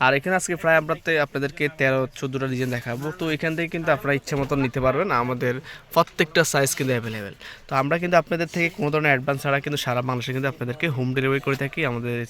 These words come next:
চিকেন কারি সাদা ভার কালেকশনগুলো। তো একটু লাইট কালার মধ্যে কালারটা দেখতে পাচ্ছেন, আহ, অফ হোয়াইট ব্ল্যাক, ব্ল্যাক কালার কম্বিনেশনে অনেক সুন্দর কালার কম্বিনেশনগুলো।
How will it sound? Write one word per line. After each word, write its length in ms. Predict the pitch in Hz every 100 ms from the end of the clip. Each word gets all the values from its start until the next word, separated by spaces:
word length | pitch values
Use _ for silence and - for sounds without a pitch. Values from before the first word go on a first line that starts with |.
| -
চিকেন 280 | 135 135
কারি 300 | 127 127 127 120 - -
সাদা 220 | - 123 120
ভার 160 | 120
কালেকশনগুলো। 560 | - 113 113 123 110 110 123 - - - - -
তো 60 |
একটু 140 | 170 165
লাইট 260 | 151 165
কালার 220 | - 180 175
মধ্যে 200 | 175 175
কালারটা 280 | 147 147
দেখতে 200 | 156 -
পাচ্ছেন, 460 | 151 147 - 151 147
আহ, 420 | 139 123 123 -
অফ 140 | 127 147
হোয়াইট 200 | 135 131
ব্ল্যাক, 240 | 131 127 127
ব্ল্যাক 340 | 127 123 120 -
কালার 160 | 123
কম্বিনেশনে 520 | 120 120 120 117 123
অনেক 160 | 117 113
সুন্দর 320 | - 135 120
কালার 240 | - 113 113
কম্বিনেশনগুলো। 640 | 110 113 117 123 123 147